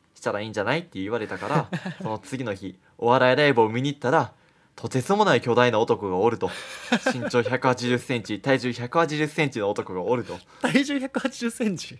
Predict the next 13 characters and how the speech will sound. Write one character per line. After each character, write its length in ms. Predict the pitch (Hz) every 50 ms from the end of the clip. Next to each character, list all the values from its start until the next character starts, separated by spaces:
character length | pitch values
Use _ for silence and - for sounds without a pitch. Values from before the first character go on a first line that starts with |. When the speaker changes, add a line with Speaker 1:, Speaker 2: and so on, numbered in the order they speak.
| _ _
Speaker 1:
<laughs> 80 | _
百 440 | - 143 143 123 101 - - 160 151 117
八 240 | 139 139 101 107
十 80 | 120 120
キ 160 | - - 113
ロ 100 | 95 82
か。 160 | 82 - - - - - - - - _ _ _ _ _ _ _ _ _ _ _
の 80 | - 113
人 200 | 104 - 120 107
が 80 | 101
お 80 | 107 117
る 100 | 107 98
と。 80 | -